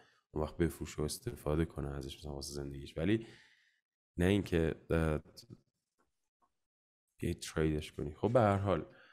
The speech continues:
اه، می‌خواستم با این شروع کنم. خب و چون خیلی صحبت از حالا به هر حال ترید و اینها هم بود، این مرتبط بود. ما خیلی توی بحث مثلاً ترید و سرمایه گذاری و اینها گفتیم که کلاً هی،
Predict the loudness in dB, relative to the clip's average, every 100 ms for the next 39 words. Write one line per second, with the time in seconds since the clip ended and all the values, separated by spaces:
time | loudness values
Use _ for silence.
0 | _ _ _ _ -4 0 2 0 -2 -6
1 | -2 0 0 -4 -16 -6 -4 -4 -4 0
2 | 0 0 0 0 0 -2 0 0 -2 -8
3 | _ _ _ _ _ _ _ _ _ _
4 | -20 -4 -2 -2 -4 -4 -4 0 0 0
5 | -2 -2 0 -2 -2 -4 -6 -8 -16 -2
6 | 0 0 -2 -4 -4 -4 -4 -2 -2 -2
7 | -4 -4 -4 -6 -4 -4 -6 -8 -10 -10
8 | _ _ _ _ _ -2 -2 -4 _ -4
9 | -2 -2 -6 _ -6 -4 -4 -2 -2 -2
10 | -4 -6 -6 -8 -4 0 0 0 -6 -4
11 | -2 0 -2 -2 -4 -4 -4 -4 -4 -6
12 | -6 -8 -8 -6 -6 -6 -16 _ _ _
13 | -2 0 2 2 2 -2